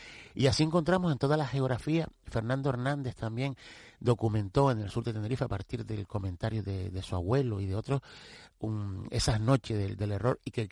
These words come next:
el que nacía en la época indígena de esa época se creía que era una centemira, era una especie de, de guerrero protegido por la divinidad. O sea que, mm, dentro de lo que sería la, nuestra cultura indígena,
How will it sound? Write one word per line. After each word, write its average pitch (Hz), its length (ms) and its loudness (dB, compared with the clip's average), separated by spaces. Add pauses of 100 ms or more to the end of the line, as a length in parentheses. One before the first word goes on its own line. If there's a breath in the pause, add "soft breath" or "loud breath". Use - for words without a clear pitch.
el - 140 -4
que 120 140 -2
nacía 123 680 0
en 101 120 -4
la 98 80 0
época 104 280 -4
indígena 101 560 -4 (460 loud breath)
de 113 40 0
esa 113 160 0
época 131 300 0
se - 140 -4
creía 110 260 -2
que 113 120 -6
era 110 60 -4
una 107 120 -4
centemira, 113 480 -2
era 110 120 0
una 117 120 -4
especie 135 540 -2
de, 110 340 0 (460 loud breath)
de 120 200 6
guerrero 123 380 4
protegido 123 540 2
por 117 240 0
la 113 180 0
divinidad. 117 640 -2 (360 loud breath)
O - 40 -12
sea 113 180 2
que, 117 300 -2 (100)
mm, 101 260 -6
dentro 120 280 0
de 139 80 6
lo 131 100 4
que 127 140 -4
sería 123 480 0
la, 95 380 0
nuestra 104 300 -2
cultura 104 340 -2
indígena, 123 440 -2